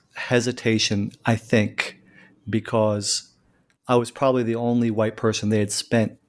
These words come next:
uh, a significant amount of time with. Um, for me, fr-, from a, a moral, ethical framework, um,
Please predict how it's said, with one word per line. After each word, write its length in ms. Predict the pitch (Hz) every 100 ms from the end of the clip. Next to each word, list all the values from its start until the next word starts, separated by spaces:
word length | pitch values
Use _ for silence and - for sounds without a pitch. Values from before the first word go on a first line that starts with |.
| _ - _ _ _ - - - _ _
uh, 240 | - 110 -
a 40 | -
significant 540 | - 101 113 113 113
amount 220 | 110 107
of 80 | 101
time 340 | - 127 123 104
with. 360 | 95 - 403 - - - - _ _ -
Um, 480 | 107 104 104 110 113 _ _ _ _ _ _ _ _ _ _ _ _ _ - - _
for 240 | - 147
me, 480 | 131 151 160 151 131 - 254 -
fr-, 280 | - 139 -
from 360 | - 135 120
a, 300 | 113 110 113 - _ _ - - _ _ _ _ -
a 120 | 113
moral, 640 | 110 113 120 120 117 113 _ - -
ethical 380 | 131 127 - 120
framework, 640 | - 110 110 123 123 - - - _ - _ _ _ _
um, 420 | 107 95 98 110